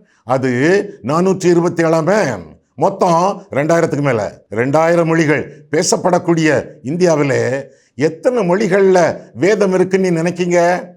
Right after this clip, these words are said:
நூறு கூட இல்ல, குறைந்த எண்ணிக்கை. ஆனால் அந்த குறைந்த எண்ணிக்கையிலே காணப்படக்கூடிய மொழியுள்ள வேதம் உங்கள் கையில இருக்கிறது. இங்கிலீஷ்ல இருக்கு,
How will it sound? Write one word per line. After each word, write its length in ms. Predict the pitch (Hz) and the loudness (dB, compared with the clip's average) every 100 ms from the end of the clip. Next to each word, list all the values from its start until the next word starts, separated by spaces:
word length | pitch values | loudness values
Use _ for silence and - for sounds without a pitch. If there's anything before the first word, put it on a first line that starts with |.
| _ _ _ - | _ _ _ -6
நூறு 340 | 139 226 247 | 0 2 4
கூட 200 | 233 226 | 4 4
இல்ல, 520 | 220 226 220 170 120 82 73 _ _ _ _ _ | 2 2 2 2 0 -4 -10 _ _ _ _ _
குறைந்த 420 | 160 185 240 240 | -2 0 2 2
எண்ணிக்கை. 800 | 233 233 233 233 240 180 127 92 71 _ | 2 2 0 2 2 2 -2 -6 -14 _
ஆனால் 540 | 104 117 123 175 226 - - | -8 -4 0 0 0 -4 -12
அந்த 180 | 123 143 | -6 -4
குறைந்த 520 | 139 - 220 247 254 | -4 -2 0 2 2
எண்ணிக்கையிலே 760 | 190 180 226 226 196 180 156 - - - | 0 0 0 2 2 4 2 -2 -10 -4
காணப்படக்கூடிய 1000 | 202 233 220 208 - 202 196 202 196 - - - | -2 0 0 0 2 2 4 4 2 0 -10 -6
மொழியுள்ள 580 | 151 233 233 214 214 180 | -2 0 2 2 2 4
வேதம் 520 | 190 190 233 185 - | 2 2 2 0 -2
உங்கள் 280 | 165 160 170 | -2 0 2
கையில 200 | 185 180 | 2 2
இருக்கிறது. 640 | 156 147 139 104 90 - _ _ - | 2 0 -2 -4 -10 -16 _ _ -8
இங்கிலீஷ்ல 400 | 180 208 - 196 | -2 -2 0 0
இருக்கு, 500 | 156 127 95 - | 0 -2 -4 -6